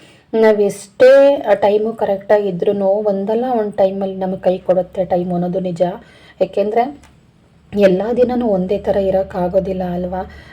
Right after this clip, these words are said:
ಆ, ಹಾಗಾಗಿ ಬೆಳಗ್ಗೆನೇ ಬೇಗ ಪಲಾವ್ ಮಾಡಿಬಿಡೋಣ.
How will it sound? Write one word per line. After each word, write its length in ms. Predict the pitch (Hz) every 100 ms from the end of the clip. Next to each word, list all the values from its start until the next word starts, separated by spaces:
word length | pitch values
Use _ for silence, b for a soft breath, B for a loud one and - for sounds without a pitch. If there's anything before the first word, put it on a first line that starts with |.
| B
ಆ, 200 | 208 202
ಹಾಗಾಗಿ 540 | 202 214 202 214 226 220
ಬೆಳಗ್ಗೆನೇ 680 | - 196 196 202 214 214
ಬೇಗ 280 | 196 190 196
ಪಲಾವ್ 400 | 196 190 190 196
ಮಾಡಿಬಿಡೋಣ. 480 | 190 180 185 185